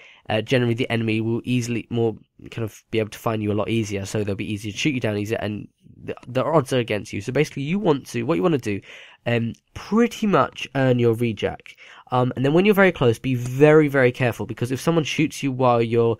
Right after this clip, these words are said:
while reject is, like, active, then obviously you don't get to choose whether to use it or not. Automatically, it will kind of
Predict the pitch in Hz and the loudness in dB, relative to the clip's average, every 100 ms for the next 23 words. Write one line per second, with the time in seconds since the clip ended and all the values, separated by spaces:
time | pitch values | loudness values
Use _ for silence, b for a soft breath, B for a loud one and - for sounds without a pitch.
0 | b - 127 120 117 123 120 107 117 107 | b 0 2 2 0 -2 -2 -2 -2 -2
1 | - 120 - 151 - B B 127 131 135 | -2 -4 -2 -6 -6 B B -2 0 -2
2 | - 139 156 139 120 - - 185 156 123 | -2 0 4 4 2 -6 -2 0 2 0
3 | 101 110 104 110 104 - 123 113 120 113 | -2 -4 -6 -4 -4 -2 -2 -2 -4 -6
4 | - 110 107 - 110 | -8 -8 -8 -6 -6